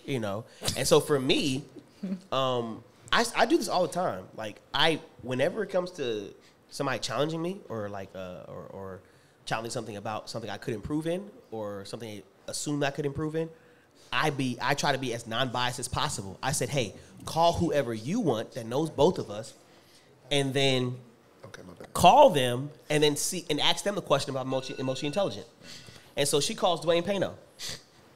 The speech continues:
Speaker 1: and, and is like, "Hey,
Speaker 2: Ah.
Speaker 1: Dwayne, is, is Mitchell, would you say Mitchell's emotionally intelligent?" And she was, he was like, "Absolutely, hundred percent."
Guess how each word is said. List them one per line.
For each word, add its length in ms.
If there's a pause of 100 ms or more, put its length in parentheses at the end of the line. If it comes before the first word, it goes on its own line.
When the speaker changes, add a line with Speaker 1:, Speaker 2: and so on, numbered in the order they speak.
(140)
Speaker 1:
and, 180
and 240
is 100
like, 140
"Hey, 100
Speaker 2:
Ah. 560 (360)
Speaker 1:
Dwayne, 520
is, 320
is 160
Mitchell, 400
would 160
you 60
say 180
Mitchell's 320
emotionally 320
intelligent?" 480
And 100
she 140
was, 140
he 80
was 100
like, 140 (360)
"Absolutely, 560 (800)
hundred 240
percent." 300